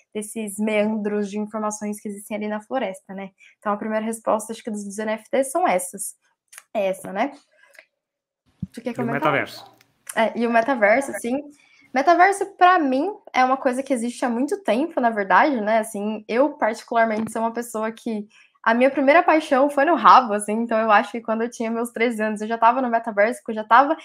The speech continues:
Speaker 1: interagindo em um ambiente digital, onde várias experiências aconteciam. Pra mim, metaverso é qualquer ambiente digital em que aspectos do mundo offline são trazidos pra dentro desse metaverso.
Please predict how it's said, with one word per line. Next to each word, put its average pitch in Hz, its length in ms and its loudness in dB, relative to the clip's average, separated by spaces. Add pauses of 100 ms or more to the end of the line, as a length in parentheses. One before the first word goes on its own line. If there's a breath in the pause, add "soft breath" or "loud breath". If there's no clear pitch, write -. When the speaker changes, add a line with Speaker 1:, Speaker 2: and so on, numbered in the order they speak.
(200 loud breath)
Speaker 1:
interagindo 285 840 0
em 269 180 0
um 262 100 2
ambiente 240 400 -4
digital, 226 500 2
onde 220 160 -8
várias 226 320 -2
experiências 220 540 -8
aconteciam. 220 560 -4 (320 loud breath)
Pra 339 160 4
mim, 392 80 0
metaverso 311 580 0
é 277 80 0
qualquer 277 420 0 (240)
ambiente 254 520 -2
digital 285 600 4 (320 loud breath)
em 320 180 0
que 277 280 -4
aspectos 294 720 0
do 277 80 -2
mundo 269 360 0
offline 254 580 2
são 269 180 -4
trazidos 254 480 -4
pra 262 180 0
dentro 233 280 -4
desse 240 200 -6
metaverso. 233 580 -4